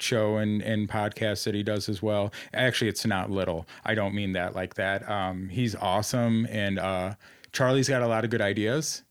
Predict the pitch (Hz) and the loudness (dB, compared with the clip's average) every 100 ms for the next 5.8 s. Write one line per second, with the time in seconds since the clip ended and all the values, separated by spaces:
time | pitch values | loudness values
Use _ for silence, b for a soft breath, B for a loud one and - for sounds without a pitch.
0 | _ b b - 113 107 107 101 98 95 | _ b b -4 0 2 2 2 2 2
1 | - 113 110 110 98 117 110 107 - 107 | 2 2 4 2 2 0 2 2 0 0
2 | 107 104 107 - 101 98 101 95 - 107 | 0 0 -2 0 -2 -2 -2 -2 -2 0
3 | 107 113 127 - 120 104 104 98 107 107 | 0 0 0 0 0 0 0 0 0 -2
4 | 90 101 110 117 104 - 120 127 135 127 | -2 -2 0 0 -2 -2 -2 0 2 0
5 | 127 - 123 120 101 92 - | -2 -2 -2 0 -2 -4 -8